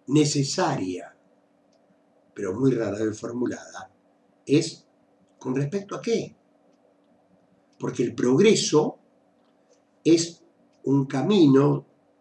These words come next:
de crecimiento, de desarrollo, que sale de un lugar y va al otro. Hay un antes y un después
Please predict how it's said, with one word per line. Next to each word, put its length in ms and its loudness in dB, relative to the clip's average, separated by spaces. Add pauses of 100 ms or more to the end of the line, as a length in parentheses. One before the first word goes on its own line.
de 100 -8
crecimiento, 800 2
de 120 -2
desarrollo, 1080 2 (1600)
que 160 -10
sale 380 0
de 80 4
un 100 4
lugar 360 0
y 60 4
va 100 -2
al 80 -2
otro. 400 -2 (1300)
Hay 360 4
un 160 2
antes 600 2
y 100 -8
un 160 -4
después 720 0